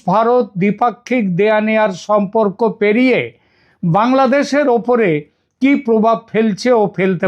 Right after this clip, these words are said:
পারে সেই বিষয়টি নিয়ে, এবং পরিস্থিতি যেখানে দাঁড়িয়ে সেখানে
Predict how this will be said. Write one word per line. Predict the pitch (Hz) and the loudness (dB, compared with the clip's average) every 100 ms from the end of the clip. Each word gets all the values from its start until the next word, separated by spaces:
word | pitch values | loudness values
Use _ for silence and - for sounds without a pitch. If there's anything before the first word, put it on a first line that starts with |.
| - | -2
পারে | 190 190 233 254 285 _ _ _ | -2 0 2 2 0 _ _ _
সেই | - - 277 285 226 | -16 -4 0 2 2
বিষয়টি | 190 - 170 139 - 117 | 0 -2 -2 -2 -6 -12
নিয়ে, | 117 104 101 _ _ _ | -10 -12 -16 _ _ _
এবং | 240 247 240 | 0 2 2
পরিস্থিতি | 240 233 247 - 262 220 247 | 2 0 0 -2 -4 -2 0
যেখানে | 208 202 220 190 160 | 0 0 0 0 -2
দাঁড়িয়ে | 190 269 262 147 120 _ _ _ - | 0 2 2 0 -4 _ _ _ -4
সেখানে | 240 240 247 | -4 0 -2